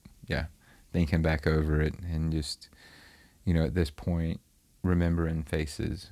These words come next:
and remembering conversations and remembering the smiles and the hugs. And, you know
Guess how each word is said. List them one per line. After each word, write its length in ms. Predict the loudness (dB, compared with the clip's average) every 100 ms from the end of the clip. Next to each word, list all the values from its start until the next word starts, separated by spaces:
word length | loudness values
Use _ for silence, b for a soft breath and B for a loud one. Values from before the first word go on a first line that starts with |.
| -10
and 280 | -6 -4 -4
remembering 440 | -2 -2 0 -2
conversations 840 | -2 -4 -4 -4 -4 -4 -4 -4 -4
and 140 | -4
remembering 480 | -2 -2 -2 -2 -2
the 60 | -4
smiles 600 | -4 -2 -2 -2 -4 -4
and 140 | -4
the 60 | -2
hugs. 460 | -2 -2 -4 -6
And, 260 | -6 -6 -6 B B B B B B -6
you 100 | -2
know 280 | 0 -2